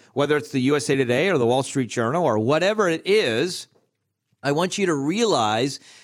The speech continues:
that the information that you're receiving is just what it is. It's information. That's what it is. The people that are sharing this information have probably not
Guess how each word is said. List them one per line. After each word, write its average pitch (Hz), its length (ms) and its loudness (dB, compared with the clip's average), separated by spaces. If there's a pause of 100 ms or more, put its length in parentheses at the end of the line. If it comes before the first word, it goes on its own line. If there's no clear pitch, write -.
that 151 140 -2
the 151 100 -4
information 190 800 0
that 170 140 -2
you're 156 180 2
receiving 151 720 -2
is 147 200 0
just 165 380 -2
what 160 220 0
it 175 100 2
is. 190 300 -2
It's 143 160 -4
information. 180 600 -2 (1080)
That's 139 200 -2
what 165 200 2
it 175 120 2
is. - 420 -2 (560)
The 139 120 0
people 202 260 0
that 208 120 2
are 180 100 2
sharing 208 440 2
this 170 180 0
information 131 560 -2
have 131 160 -2
probably 180 420 0
not 156 260 -2